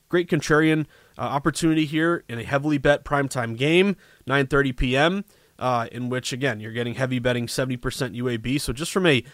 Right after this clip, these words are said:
bet against the public standpoint, it's a thirsty Thursday. You walk into a bar anywhere across America tonight,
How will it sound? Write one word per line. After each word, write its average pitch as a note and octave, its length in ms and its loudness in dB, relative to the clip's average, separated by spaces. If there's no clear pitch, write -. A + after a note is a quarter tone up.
bet D3 180 8
against C3+ 300 2
the B2 80 -2
public A#3+ 340 8
standpoint, C#3 560 0
it's D3 140 -2
a C3 40 -2
thirsty E3+ 380 4
Thursday. F#3 460 6
You C#3 100 4
walk D#3+ 240 6
into D#3+ 160 4
a C#3 60 6
bar D#3 400 8
anywhere F3 340 8
across D#3+ 340 4
America D#3+ 400 4
tonight, C#3+ 400 0